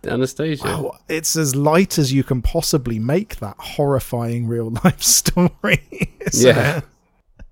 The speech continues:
Speaker 2: it? Incredible that it was made into it, um, into it at all. Um,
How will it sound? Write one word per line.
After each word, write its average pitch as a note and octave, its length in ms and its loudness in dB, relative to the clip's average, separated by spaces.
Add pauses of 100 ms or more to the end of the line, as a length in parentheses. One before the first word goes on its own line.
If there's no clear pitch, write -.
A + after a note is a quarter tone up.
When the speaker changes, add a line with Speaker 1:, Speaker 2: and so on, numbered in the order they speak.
(260)
Speaker 2:
it? F#3 140 -2
Incredible C#3 580 0
that A#2+ 120 0
it A#2+ 80 -6
was A2+ 120 -10
made G#2+ 240 -6
into G#2 280 -12
it, G2 140 -16 (240)
um, F#2+ 480 -10
into A2+ 240 -10
it A2 60 -10
at - 160 -8
all. C#3 340 -2 (480)
Um, A#2 600 -4